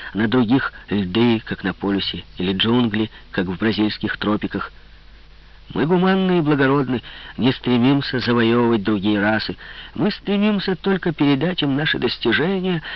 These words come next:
и получить взамен их наследие. Мы считаем себя рыцарями святого контакта. Это вторая ложь. Мы не ищем никого, кроме человека. Нам не нужны другие миры. Нам нужно наше отражение.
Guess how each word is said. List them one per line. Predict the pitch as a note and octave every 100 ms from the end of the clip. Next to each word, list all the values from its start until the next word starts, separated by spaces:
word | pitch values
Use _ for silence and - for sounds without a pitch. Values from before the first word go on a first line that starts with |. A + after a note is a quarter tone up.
| -
и | C#3+
получить | C3+ B2+ C3 D3+
взамен | A2 A2 G#2 B2
их | A#2 A2+
наследие. | G#2 G2+ G#2 E2+ D2 - - - - - - -
Мы | F3
считаем | - G#3 - A3+ G#3+
себя | F#3 F3+ F3+ C#3
рыцарями | A#2+ F#3+ F#3+ - E3+ E3 E3
святого | D3 - A#2+ A#2+ C3+ D3 C#3
контакта. | C3+ C3 A#2 G#2 G#2 - - F2 - - - - -
Это | F#2+
вторая | F#2+ A#2 B2 B2
ложь. | G#2+ F#2+ - - - - - - - - - - - -
Мы | E2
не | F#2+ G#2+
ищем | A2 - G#2+
никого, | A2 A2 A#2
кроме | G#2 G#2+ G2+
человека. | A2+ G2 F#2 - - - - - - - - -
Нам | F2+ A#2 B2
не | C3
нужны | C#3 A#2 C3+ A#2+
другие | B2 G#2+ A#2 A2
миры. | G#2+ G2 E2+ - - - - - - -
Нам | G#2 A2
нужно | A2+ A2
наше | G#2 G#2
отражение. | G2+ G2 G2 F2+ D2+ D2